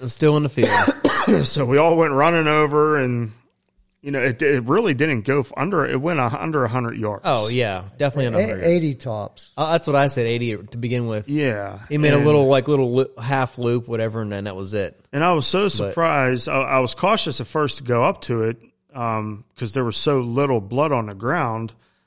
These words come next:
Speaker 2: I didn't know if he was just laying there, bedded, hurt, whatever. So I told Mara, I said, "Hold Kane back. You know,
Speaker 1: Mm-hmm.
Speaker 2: don't get too close in case this thing jumps up and doesn't know which way to run." I get up to it. That thing's deader than a doornail.
Speaker 1: He was dead. He had a lot of blood in him.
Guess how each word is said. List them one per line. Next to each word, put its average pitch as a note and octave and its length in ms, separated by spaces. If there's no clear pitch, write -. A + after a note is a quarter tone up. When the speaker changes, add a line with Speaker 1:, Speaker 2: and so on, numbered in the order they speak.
Speaker 2:
I C3 80
didn't C3+ 140
know B2 80
if A2+ 100
he C3 60
was A#2 120
just G#2 160
laying B2+ 300
there, B2 160
bedded, B2 480
hurt, B2+ 480
whatever. A#2 540
So A#2+ 120
I G#2+ 40
told B2+ 240
Mara, B2 220
I - 20
said, A2+ 240
"Hold F3 260
Kane C#3 280
back. A#2 380
You A#2+ 60
know, A2+ 60
Speaker 1:
Mm-hmm. A2+ 80
Speaker 2:
don't B2 180
get C3 120
too B2 160
close D3+ 300
in - 60
case A#2+ 180
this - 140
thing G2+ 160
jumps G2+ 260
up C3 220
and G#2 200
doesn't A#2+ 260
know G#2 160
which G#2 240
way A2 120
to G2 60
run." G2 340
I E3 100
get B2+ 120
up A#2+ 120
to C3+ 100
it. B2 40
That C3+ 140
thing's A2+ 200
deader B2 240
than C#3+ 120
a D3 40
doornail. C#3+ 440
Speaker 1:
He D3+ 120
was D#3+ 140
dead. D3+ 260
He D3+ 60
had C3+ 80
a B2 40
lot C3+ 120
of B2 80
blood B2 220
in F3 140
him. - 60